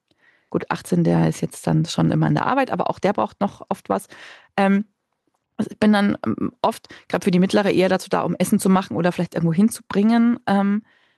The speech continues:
aber manchmal auch natürlich, um Gefühle aufzufangen, um Langeweile, ähm, nicht entstehen zu lassen. Das ist viel Arbeit. Das ist richtig viel Arbeit. Und meine Pausen, die ich mir sonst ganz konkret einbaue, also ich arbeite vormittags halt im Normalfall ein paar Stunden,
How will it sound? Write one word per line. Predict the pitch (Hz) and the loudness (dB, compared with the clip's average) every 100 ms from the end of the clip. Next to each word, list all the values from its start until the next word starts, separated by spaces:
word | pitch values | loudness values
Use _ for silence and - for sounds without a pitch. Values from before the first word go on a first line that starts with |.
| _ _ - | _ _ -4
aber | 226 240 | 0 2
manchmal | 233 240 240 | 0 2 0
auch | - 240 | 2 0
natürlich, | 247 226 226 202 - | 0 0 -2 -4 -4
um | 202 | -6
Gefühle | 202 220 208 | -4 -2 -2
aufzufangen, | 190 - 208 190 190 | -2 -4 -2 -2 -2
um | 185 | 0
Langeweile, | 165 196 202 196 202 226 226 - | 2 0 0 0 0 -2 -4 -2
ähm, | 208 214 220 233 _ | 0 0 0 -4 _
nicht | - 190 | -10 -8
entstehen | - - 202 220 | -8 -4 0 0
zu | 226 | 2
lassen. | 226 240 247 339 - - _ _ _ _ _ _ _ _ _ _ | 0 4 2 2 -8 -20 _ _ _ _ _ _ _ _ _ _
Das | - 196 - | -2 -2 -2
ist | 185 - - | -4 -4 -6
viel | - 190 - | 0 0 0
Arbeit. | 180 180 180 170 - - | 0 2 2 0 -4 -4
Das | 190 190 | -2 -2
ist | 196 | -2
richtig | - 202 214 - | -4 -4 -4 -2
viel | - | -2
Arbeit. | - 208 190 190 | -2 -2 -2 -2
Und | 185 185 | -4 0
meine | 180 170 | 2 2
Pausen, | 170 - 294 370 220 | 0 0 0 2 2
die | 185 | 2
ich | 175 | 0
mir | 180 175 | 0 0
sonst | 175 180 | 0 -2
ganz | 233 247 | 0 0
konkret | - 214 208 - | 0 -2 -2 -2
einbaue, | 226 262 190 165 | 2 2 2 0
also | 170 170 | 0 -4
ich | - | -4
arbeite | - 208 202 | -4 -2 -4
vormittags | 185 196 214 214 190 - | -2 0 0 -2 -2 0
halt | 190 | 0
im | - | 2
Normalfall | 190 180 180 208 214 | 2 4 2 0 -2
ein | 202 180 | -2 -2
paar | 170 | -4
Stunden, | - 185 254 277 | -2 0 2 2